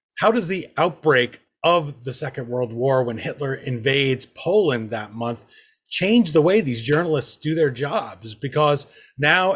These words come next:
every government in the world is on a war footing in short order in a couple of years,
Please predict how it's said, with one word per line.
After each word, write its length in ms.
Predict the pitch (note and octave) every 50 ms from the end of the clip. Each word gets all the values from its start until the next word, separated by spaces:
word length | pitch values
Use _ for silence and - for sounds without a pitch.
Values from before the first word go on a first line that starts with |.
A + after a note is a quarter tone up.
| - -
every 240 | - E3 F3 G#3+ A#3+
government 420 | E3+ F3 F3+ E3+ F3+ F#3 F#3+ - E3
in 60 | E3
the 80 | D#3+
world 380 | C#3+ D3+ D#3 D3+ D#3 D#3 D#3 C3
is 140 | B2+ B2+ B2
on 120 | B2 B2
a 40 | B2
war 260 | A#2+ B2 C#3 E3 D#3
footing 540 | D3+ - - - D#3 D3+ D3+ D3+ D3+ D3 D3
in 240 | C3+ - C3+ B2+ A#2
short 340 | - - - E3 F3 - -
order 520 | C3+ C#3+ D3 C#3+ C#3+ C#3+ C#3+ C#3+ C#3+ - -
in 80 | A#2+ A2+
a 40 | A2
couple 380 | - - - - D3 - E3 D#3
of 80 | C#3+
years, 460 | C#3 C#3 C3+ C3+ C3+ C3+ C3 B2+ -